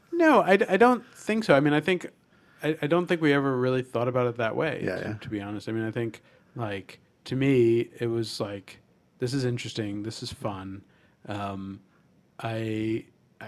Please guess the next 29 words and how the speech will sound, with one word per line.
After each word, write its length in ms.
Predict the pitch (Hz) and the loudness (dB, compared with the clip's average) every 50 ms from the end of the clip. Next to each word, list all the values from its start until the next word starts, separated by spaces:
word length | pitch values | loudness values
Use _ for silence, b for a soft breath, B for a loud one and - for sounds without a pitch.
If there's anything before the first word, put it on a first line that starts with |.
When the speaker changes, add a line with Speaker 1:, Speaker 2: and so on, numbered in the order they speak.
| - - - | -18 -16 -12
Speaker 1:
I 60 | 110 110 | -8 -6
enjoy 440 | 117 117 117 123 - 143 135 135 | -4 -4 -4 2 6 6 8 8
doing 340 | 131 123 127 127 120 113 107 | 8 6 6 6 6 4 2
it. 240 | 98 95 101 - - - - | -2 -4 -6 -8 -8 -8 -4
I 60 | 120 | -4
enjoy 300 | 113 110 110 127 123 123 | -2 0 4 6 6 6
the 60 | 123 | 6
discussion." 460 | 117 113 - - 113 - 123 110 110 | 4 0 -2 -4 -2 -2 -2 -2 0
It 220 | 110 110 107 107 110 | -2 -2 -2 -4 -4
appears 340 | 104 - - 120 120 117 | -2 0 2 2 2 2
that 100 | - 113 | 0 -2
there's 180 | - 110 107 104 | -2 -2 -2 0
a 40 | 110 | -2
number 200 | 110 104 101 107 | -2 -2 -2 -4
of 60 | - | -2
people 380 | - 113 107 - 110 110 107 107 | -2 -2 -2 0 0 0 0 0
in 80 | 110 | -2
the 80 | 107 104 | -4 -4
community 460 | - 135 139 139 127 117 110 107 104 | -2 0 2 2 2 2 2 0 0
who 100 | 101 110 | 0 0
enjoy 300 | 107 104 107 107 104 101 | -2 -2 -2 -2 -2 -2
it 140 | 101 101 101 | -2 -4 -6
as 100 | 107 110 | -4 -2
well. 460 | 123 139 147 135 117 110 107 104 b b b b b b b b - | 2 4 6 6 6 4 2 -2 b b b b b b b b -8
Um, 440 | 120 113 104 104 104 101 101 104 104 _ _ _ _ _ _ _ _ - | -6 -4 -4 -4 -4 -6 -6 -8 -10 _ _ _ _ _ _ _ _ -6
and, 720 | 127 120 120 113 110 107 110 107 107 104 107 107 104 - 113 - _ _ _ _ _ | -4 -2 -2 -2 -2 -4 -4 -4 -4 -6 -6 -8 -10 -12 -16 -20 _ _ _ _ _
and 180 | - 120 120 117 | -6 -4 -2 -2
then, 240 | 117 113 107 110 110 | -2 -2 -2 -4 -4
like, 340 | 107 101 98 95 - - | -6 -8 -8 -12 -16 -20